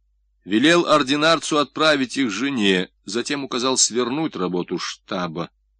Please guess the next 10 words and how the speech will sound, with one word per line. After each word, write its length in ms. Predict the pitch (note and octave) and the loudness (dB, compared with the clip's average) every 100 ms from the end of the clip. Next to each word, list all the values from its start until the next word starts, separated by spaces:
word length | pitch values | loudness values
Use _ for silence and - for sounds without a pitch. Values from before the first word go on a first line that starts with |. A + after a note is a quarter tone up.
| _ _ _ | _ _ _
и 120 | F2+ E2+ | -6 -2
сразу 580 | - F#2 C3+ D3+ A2+ | -2 2 4 4 2
разбирать 440 | G#2+ E2+ F2 G#2 F#2 | -2 -2 -2 -2 -2
радиостанцию 1120 | F#2 F2 E2 - - G#2 F#2 D#2+ - F2 D#2+ | -4 -4 -2 -4 -4 -4 -4 -6 -8 -6 -8
Второй 400 | - E2+ E2+ E2 | -8 -10 -8 -8
армии. 420 | D#2+ D#2 D2+ C#2+ _ - - - - | -10 -12 -16 -18 _ -20 -20 -20 -18
«Отправьте 680 | - F#2 - A#2+ A#2 - G#2+ | -12 -10 -6 -2 -2 -2 -2
ее 640 | G2 G2+ G2+ G2 F#2+ F2+ - - | 2 4 4 4 2 0 -6 -4
в 100 | B2 | 0
Остроленку, 840 | A2 - F#2+ F#2 F#2 F2 - E2 | 0 0 2 4 2 -2 -8 -12